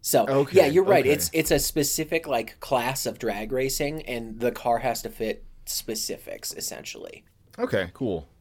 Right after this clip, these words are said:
Speaker 1: Yeah. I, I don't understand why. I, I, I looked up the N H R A, the National Hot Rod Association. Um, I looked up the,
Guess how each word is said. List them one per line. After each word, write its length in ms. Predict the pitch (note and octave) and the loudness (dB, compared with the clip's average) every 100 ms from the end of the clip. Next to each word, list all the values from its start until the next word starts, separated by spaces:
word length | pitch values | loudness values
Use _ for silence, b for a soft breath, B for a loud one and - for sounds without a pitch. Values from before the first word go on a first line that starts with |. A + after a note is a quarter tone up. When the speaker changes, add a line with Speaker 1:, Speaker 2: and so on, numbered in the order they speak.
| _ - _ - _ _ _ - - - - _ | _ -20 _ -20 _ _ _ -20 -20 -18 -18 _
Speaker 1:
Yeah. 440 | B3 C#4 A#2+ F2 - B B B B B B - | 0 2 2 -2 -8 B B B B B B 6
I, 280 | E3+ D#3 - | 6 6 4
I 80 | |
don't 200 | F3+ A3 | 2 4
understand 500 | G3+ G#3 - E3+ E3+ | 2 2 2 -2 -4
why. 460 | C#3 C#3+ C#3 D3 D3 | -2 2 4 4 2
I, 160 | D#3 D3 - | 0 -2 -4
I, 140 | C3+ - | -8 -4
I 120 | D3+ D3 | 0 2
looked 340 | F3+ G3+ - | 2 0 2
up 300 | D#3 D#3+ - - | 2 2 -2 -20
the 280 | C3+ B2 A#2+ | -12 -8 -4
N 100 | C#3 | -2
H 180 | D#3 D3+ | -2 2
R 200 | C#3+ C3 | 2 4
A, 160 | B2+ | 2
the 100 | A#2+ | 0
National 320 | A#2+ C3 - C3+ | -2 -2 -4 -4
Hot 180 | C3 | -2
Rod 140 | A#2+ A#2+ | -2 -2
Association. 840 | A#2 A#2 A#2 A#2 G#2+ G#2+ G#2+ G#2 B B B - | -2 -4 -4 -4 -4 -4 -6 -10 B B B 0
Um, 480 | C3 A#2 A2 G#2 - | 2 2 -2 -6 -4
I 120 | C3+ C3+ | -2 0
looked 300 | C#3 F3+ E3+ | -2 -2 0
up 200 | E3 - | -2 0
the, 260 | C3 A2+ | -2 -2